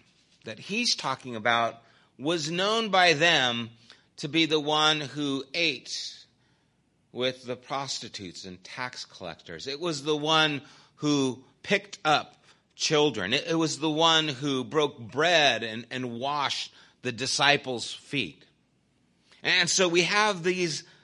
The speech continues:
understandings of who Jesus is and this disclosure of who he is in Scripture. But then we have this, he's the Son of Man, this commanding presence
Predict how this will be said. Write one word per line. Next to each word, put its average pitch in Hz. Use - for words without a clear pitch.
understandings 202
of 143
who 180
Jesus 151
is 175
and 139
this 139
disclosure 151
of 113
who 123
he 113
is 113
in 113
Scripture. 117
But 131
then 165
we 165
have 151
this, 131
he's 127
the 117
Son 147
of 120
Man, 113
this 92
commanding 131
presence 104